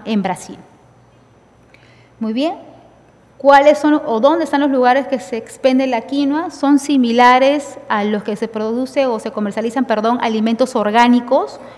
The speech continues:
pero adicionalmente tenemos el mu-, el Mundo da Quinoa, muy bien, que es una empresa que se dedica a comercializar quinoa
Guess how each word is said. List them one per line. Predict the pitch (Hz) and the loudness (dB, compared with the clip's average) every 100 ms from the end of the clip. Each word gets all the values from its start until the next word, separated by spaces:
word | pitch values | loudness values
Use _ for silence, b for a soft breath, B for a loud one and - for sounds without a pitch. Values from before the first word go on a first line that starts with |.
| B - | B -2
pero | 233 233 | 0 2
adicionalmente | 233 233 254 240 277 302 294 302 311 | 0 -4 -4 -2 0 0 -2 -2 -4
tenemos | 247 247 262 269 285 | -6 -4 -4 -6 -6
el | - 226 | -8 -4
mu-, | 233 262 262 | -2 -2 -4
el | 214 226 220 | -6 -6 -4
Mundo | 220 269 262 | -4 -2 0
da | 277 220 | 0 0
Quinoa, | - 269 254 226 226 - - - - _ | 0 4 4 4 0 -4 -12 -20 -20 _
muy | 214 202 | -12 -10
bien, | 202 208 269 | -8 -8 -8
que | 208 | -10
es | 196 | -10
una | 226 220 | -8 -6
empresa | 214 208 254 277 277 233 202 311 - - B B B B B _ _ - | -4 -2 4 4 4 0 -2 -4 -10 -20 B B B B B _ _ -4
que | 220 | -2
se | 226 220 | 0 0
dedica | 220 247 277 302 | 0 -2 -2 -4
a | |
comercializar | 294 254 220 208 - 202 208 - 247 247 - - - | -2 0 0 -4 -4 -4 -4 -2 -2 -2 -10 -20 -6
quinoa | 427 302 185 | -2 -2 -4